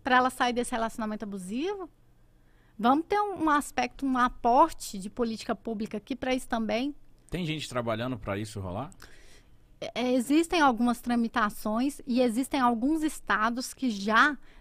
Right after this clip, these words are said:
Speaker 1: dentro do amparo estatal e até municipal, oferecem. Mas, assim, fe-, no âmbito federal, como lei, de forma obrigacional, não. Isso falha muito. Psicólogo, cara.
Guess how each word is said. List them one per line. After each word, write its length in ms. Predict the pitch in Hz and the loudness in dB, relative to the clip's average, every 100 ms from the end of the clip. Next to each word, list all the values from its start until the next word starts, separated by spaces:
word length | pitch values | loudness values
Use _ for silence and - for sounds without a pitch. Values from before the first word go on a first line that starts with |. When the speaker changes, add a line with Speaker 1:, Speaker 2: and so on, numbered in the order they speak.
| - | -10
Speaker 1:
dentro 440 | 202 262 311 - | -2 0 0 -2
do 120 | 240 | 2
amparo 440 | 240 233 233 220 226 | 2 4 4 4 2
estatal 960 | - - 339 - - 214 220 269 233 - - | -6 -2 -2 -2 0 4 6 6 2 -6 -10
e 80 | 233 | -6
até 260 | 214 - 254 | -4 0 2
municipal, 680 | 277 269 - 247 - 233 254 | 4 2 0 -4 4 4 4
oferecem. 680 | - 311 427 277 208 - 202 - - - - | 0 -4 0 -2 -2 -6 -14 -14 -20 -20 -10
Mas, 200 | 226 214 | -4 -2
assim, 340 | 220 - 220 214 - - | -2 -2 -2 -4 -6 0
fe-, 180 | 262 - | 0 2
no 300 | 247 233 233 | 4 4 4
âmbito 260 | 254 - | 0 -2
federal, 480 | - 262 254 262 220 | -4 -4 -2 2 0
como 260 | - 233 226 | 0 -2 -2
lei, 520 | 196 202 247 320 247 | -2 -2 -2 0 -2
de 160 | 208 - | -8 -4
forma 260 | 226 220 | -2 0
obrigacional, 920 | 214 202 208 202 - 214 240 - 302 339 - | -2 -6 -6 -6 -6 -6 -2 0 -2 -4 -2
não. 400 | 277 277 214 208 _ - - - - - - | 0 0 -2 -6 _ -20 -20 -20 -20 -16 -6
Isso 220 | 240 - | -6 -4
falha 280 | 277 269 330 | 0 2 2
muito. 600 | 359 254 285 349 - 196 - _ _ _ _ - - | 2 2 0 -2 -8 -14 -16 _ _ _ _ -18 -8
Psicólogo, 960 | 269 - 285 - 233 233 285 262 185 - | -8 -6 -8 -4 4 6 6 2 -4 -14
cara. 220 | - | -16